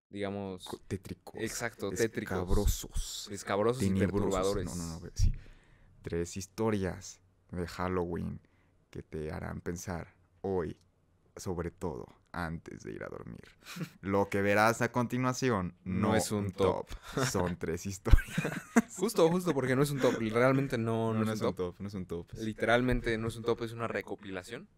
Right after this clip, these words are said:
Speaker 2: <laughs>
Speaker 1: eh, de cinco historias,
Speaker 2: ¿Qué,
Speaker 1: ¿no?
Speaker 2: qué manera tan, tan sofisticada de decir que es un top, güey? Pero no, no es un top, güey, es una recopilación,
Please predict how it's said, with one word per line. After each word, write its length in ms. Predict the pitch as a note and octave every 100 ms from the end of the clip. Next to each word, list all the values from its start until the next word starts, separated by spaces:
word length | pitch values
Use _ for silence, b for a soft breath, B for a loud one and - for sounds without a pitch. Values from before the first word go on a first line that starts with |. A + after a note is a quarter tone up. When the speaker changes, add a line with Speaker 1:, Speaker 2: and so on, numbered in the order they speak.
| _ _ _
Speaker 2:
<laughs> 640 | - - - D#3 - -
Speaker 1:
eh, 360 | F#2+ F#2+ F#2 F2+
de 120 | G#2
cinco 260 | G#2 A#2+ A#2+
historias, 320 | G2+ G2 F2+
Speaker 2:
¿Qué, 80 | A2+
Speaker 1:
¿no? 80 | B2
Speaker 2:
qué 100 | C#3
manera 360 | C3 A#2+ A#2+ A2
tan, 500 | A2 A2 A2 G#2 - _
tan 120 | - A2
sofisticada 460 | G#2 - F#2+ G2+
de 40 | F#2
decir 200 | - - - _
que 100 | G2
es 100 | F#2+
un 140 | G2
top, 220 | - F#2 -
güey? 160 | A2+
Pero 200 | - F2
no, 120 | F2+
no 240 | F#2 F2+ F#2
es 100 | -
un 100 | F2+
top, 120 | F2
güey, 80 | E2
es 60 | G2+
una 120 | G#2
recopilación, 920 | F#2+ F#2+ - - - - - - D3+